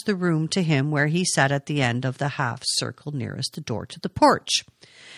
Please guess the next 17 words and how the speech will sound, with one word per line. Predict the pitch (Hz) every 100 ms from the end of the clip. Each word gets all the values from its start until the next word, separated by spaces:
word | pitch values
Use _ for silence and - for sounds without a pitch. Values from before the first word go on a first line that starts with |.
| - 277
"It's | 302
because | - 349 - 311 262
Nora | 269 320 339 311
won't | 262 269
let | 262 254
Willard | 233 262 240 220
go | 220 240 247
into | 294 -
the | 240
liquor | 185 160 - 151
store," | - - 156 127
Howard | 123 160 139 123 120 -
said, | 139 123 120
busy | 139 - 135
at | 123
the | - -
table. | 143 120 107